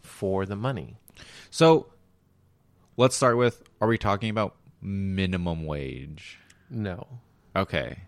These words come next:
Speaker 1: This is more, <clears throat> so you could take this one of two ways. The way that you're suggesting is that I need money. I will take any job. If this job was offered to me, I would take it 'cause it would
Speaker 2: Like
Speaker 1: offer
Speaker 2: to, like,
Speaker 1: any
Speaker 2: to an
Speaker 1: kind of
Speaker 2: extent.
Speaker 1: money.
Speaker 2: Right. So, well, like, let
Speaker 1: Okay.
Speaker 2: me preface. Like, if I'm getting paid minimum wage,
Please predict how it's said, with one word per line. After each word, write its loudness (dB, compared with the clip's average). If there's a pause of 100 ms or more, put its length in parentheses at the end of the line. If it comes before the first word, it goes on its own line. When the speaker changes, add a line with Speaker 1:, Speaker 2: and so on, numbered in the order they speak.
(140)
Speaker 1:
This -2
is -4
more, -2 (280)
<clears throat> -20
so -2
you 0
could -8
take -6
this -10
one -4
of -8
two -10
ways. -8
The -6
way -2
that -4
you're -6
suggesting -8
is -6
that -6
I -4
need -6
money. -6 (160)
I -2
will -2
take -8
any -2
job. -2
If -14
this -4
job 0
was -6
offered -8
to -12
me, -6
I -8
would -8
take -10
it -18 (580)
'cause -4
it -4
would -8
Speaker 2:
Like 0
Speaker 1:
offer -2
Speaker 2:
to, 0
like, 4
Speaker 1:
any 2
Speaker 2:
to 2
an 0
Speaker 1:
kind 0
of -2
Speaker 2:
extent. -2
Speaker 1:
money. -12 (120)
Speaker 2:
Right. 6
So, -4
well, 6
like, 4
let 6
Speaker 1:
Okay. 2
Speaker 2:
me -2
preface. 2
Like, 2 (140)
if 0
I'm 4
getting -2
paid 0
minimum -2
wage, -2